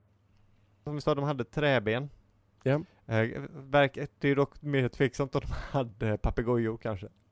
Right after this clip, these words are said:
Speaker 2: Och det är inga papegojor, det är ju den givna sidekicken. Man säger, "På planka med dem." "På planka med dem!" <laughs>
Speaker 1: Ja, jag vet, jag tyckte också, jag tycker också det är tråkigt. Men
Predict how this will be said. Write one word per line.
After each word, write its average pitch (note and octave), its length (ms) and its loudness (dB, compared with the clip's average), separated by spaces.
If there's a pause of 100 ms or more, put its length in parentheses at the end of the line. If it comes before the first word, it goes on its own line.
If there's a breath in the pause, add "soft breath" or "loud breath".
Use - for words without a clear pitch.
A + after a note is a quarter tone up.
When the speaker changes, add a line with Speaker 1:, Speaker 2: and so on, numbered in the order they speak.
(220)
Speaker 2:
Och D3+ 80 -4
det E3+ 60 -2
är F#3 40 0
inga D#3 180 2
papegojor, C#3 600 6
det C3+ 80 2
är - 20 4
ju C3+ 60 6
den C#3 160 2
givna B2+ 380 2
sidekicken. A#2+ 1120 2
Man A#2+ 120 4
säger, A2+ 340 6 (140)
"På B2 120 4
planka D#3 500 8
med D3 160 10
dem." A2+ 140 0 (140)
"På - 120 0
planka G4+ 400 4 (140)
med F4+ 160 4
dem!" F#4 600 6
<laughs> - 600 -14
Speaker 1:
Ja, E3 80 -4
jag E3 100 2
vet, D#3+ 180 0
jag C#3+ 220 2
tyckte D#3 200 -4
också, D3 180 -6
jag - 100 -8
tycker D3 160 -2
också G#3 160 -2
det C3+ 60 -2
är - 20 -4
tråkigt. - 500 -4
Men - 120 0